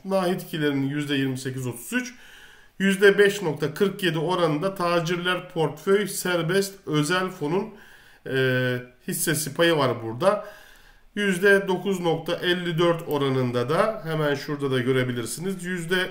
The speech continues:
on dört nokta doksan dokuz oranında fiili dolaşıma sahip. Yani bu şirketin yüzde on beşi halka ar-, açık. Şirket bilgilerine geldiğimiz zaman da bakmak isteyen arkadaşlar için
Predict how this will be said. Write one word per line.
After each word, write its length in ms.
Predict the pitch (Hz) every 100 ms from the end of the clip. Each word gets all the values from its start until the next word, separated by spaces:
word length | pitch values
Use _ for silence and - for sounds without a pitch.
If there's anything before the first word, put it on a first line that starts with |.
| 156
on 300 | 185 190 160
dört 240 | 156 156
nokta 420 | 143 135 - 135
doksan 480 | 170 160 - 160 147
dokuz 260 | 139 139 127
oranında 380 | 127 131 190
fiili 400 | 202 - 165 180
dolaşıma 580 | 156 156 156 160 170 202 - - - - - _
sahip. 600 | - 190 175 143 - -
Yani 500 | 175 151 143 170 170
bu 300 | 175 170 170 -
şirketin 640 | - 190 156 127 - 170
yüzde 580 | 151 151 147 147 170 170 -
on 320 | 170 160 139
beşi 340 | 120 - 180
halka 500 | 160 147 147 143 180
ar-, 200 | 151 139 - -
açık. 320 | 151 127 - - - - _
Şirket 520 | - 208 196 185 -
bilgilerine 560 | 180 170 160 156 147 156
geldiğimiz 640 | 156 170 156 139 131 151 156
zaman 380 | 165 131 117
da 120 | 160 160
bakmak 400 | 156 156 160 156
isteyen 280 | - 151
arkadaşlar 580 | 143 143 143 139 131 147
için 320 | 123 - 208